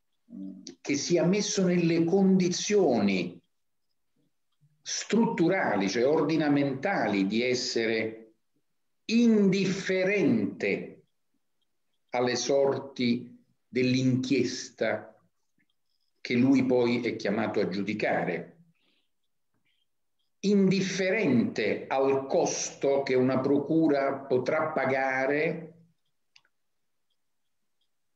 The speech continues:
se il suo giudizio, il giudizio del giudice del dibattimento, dovesse dichiararne l'infondatezza.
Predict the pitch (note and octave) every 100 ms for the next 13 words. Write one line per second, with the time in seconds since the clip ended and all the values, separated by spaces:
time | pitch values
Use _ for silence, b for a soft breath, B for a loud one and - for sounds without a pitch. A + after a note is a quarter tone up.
0 | - - - F3 F#3+ E3 C3 - - G#3
1 | F#3+ E3+ E3 F3 - A2 G2 - G2+ G#2+
2 | C#3 C#3+ - C#3 C#3+ - E3+ B2+ A#2 -
3 | B2+ G#2+ A2+ A2 A#2 A#2 A2+ B2+ A#2 A#2+
4 | A#2+ B2+ A#2+ A#2+ A#2+ - - C#3+ C3+ -
5 | - - G#2+ C3+ C#3 C#3+ B2+ C3 B2+ B2+
6 | B2+ B2 A#2+ A#2 G#2+ - - B2+ - -
7 | - -